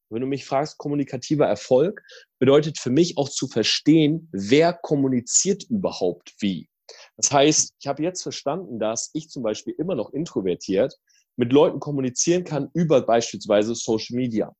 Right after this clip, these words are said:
ja, über Videos. Ich kann kommunizieren, indem ich bestimmte Klamotten trage.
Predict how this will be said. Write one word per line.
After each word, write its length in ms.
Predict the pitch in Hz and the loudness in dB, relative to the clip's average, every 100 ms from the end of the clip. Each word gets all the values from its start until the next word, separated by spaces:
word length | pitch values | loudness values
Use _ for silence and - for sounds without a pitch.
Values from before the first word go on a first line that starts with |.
| _ - | _ -10
ja, 260 | 98 117 - | -6 -6 -4
über 360 | 165 156 135 113 | -2 4 4 4
Videos. 800 | 143 151 127 98 - - - _ _ _ _ | 2 2 4 2 0 -8 -10 _ _ _ _
Ich 160 | 117 - | -18 -4
kann 260 | 151 165 | -2 -2
kommunizieren, 800 | 160 151 135 117 - - 180 160 | 0 0 2 0 -2 0 4 4
indem 260 | 110 117 135 | 2 2 2
ich 140 | 135 | 2
bestimmte 400 | 131 - 143 131 | -4 -2 -2 -2
Klamotten 400 | 127 131 135 147 | 0 2 2 2
trage. 420 | - - 92 90 | -2 2 2 0